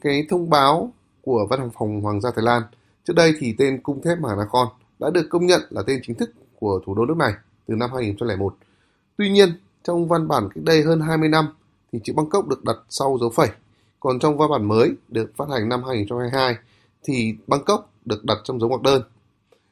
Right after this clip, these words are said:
Người Thái thì thực sự họ cũng không xa lạ gì với cái tên Cung Thep Mahanakhon, vì đối với những người dân ở Bangkok thì họ đều gọi là Cung Thep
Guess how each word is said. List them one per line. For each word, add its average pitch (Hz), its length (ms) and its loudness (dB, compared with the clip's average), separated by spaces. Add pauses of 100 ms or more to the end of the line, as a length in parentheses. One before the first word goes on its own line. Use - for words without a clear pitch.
(220)
Người 175 240 8
Thái 165 380 4
thì 185 100 -8
thực 156 180 -8
sự 180 300 0
họ - 360 -8
cũng 185 140 -6
không 220 260 2
xa 220 180 -2
lạ 208 180 2 (120)
gì 127 280 -4
với 117 160 0
cái 156 160 -6
tên 170 200 2
Cung 165 160 -8
Thep 214 180 -4
Mahanakhon, 147 500 2 (500)
vì 165 200 0
đối 165 180 8
với 220 140 2
những 226 140 -2
người 214 120 6
dân 180 160 4
ở 139 60 2
Bangkok 131 300 2 (100)
thì 143 160 -6
họ 156 220 -2 (160)
đều 139 240 2
gọi 139 200 -4
là 117 80 -2
Cung 160 240 -10
Thep 233 160 0